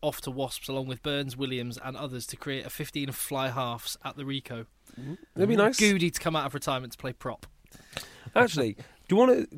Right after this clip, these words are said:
Speaker 2: quickly just switch over? In fact, shall we not? Shall we talk about some of the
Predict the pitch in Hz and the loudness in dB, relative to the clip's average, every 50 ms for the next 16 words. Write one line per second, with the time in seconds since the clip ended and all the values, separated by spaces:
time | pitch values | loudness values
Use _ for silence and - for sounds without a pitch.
0 | - _ _ - 202 180 180 190 170 156 170 - - - - - 175 - 147 165 | -18 _ _ 0 0 2 2 0 2 2 0 -2 -2 -4 0 0 0 2 4 4
1 | 165 160 156 135 131 - - 196 - 330 - - - - - _ _ _ _ _ | 6 6 6 6 4 2 2 6 6 6 6 6 0 -4 -14 _ _ _ _ _
2 | _ _ _ _ _ _ - 240 294 330 - - - - - _ _ - - - | _ _ _ _ _ _ 2 6 6 6 6 4 -6 -18 -20 _ _ -20 -20 -20
3 | - - - - 269 269 - 320 311 269 - 240 - 208 185 170 151 - 151 - | -20 -14 -4 -2 -2 4 6 6 6 6 4 2 2 2 2 2 0 -2 -2 0
4 | 202 185 185 175 165 147 147 170 175 175 170 160 | 2 4 4 2 2 2 2 2 2 4 2 -2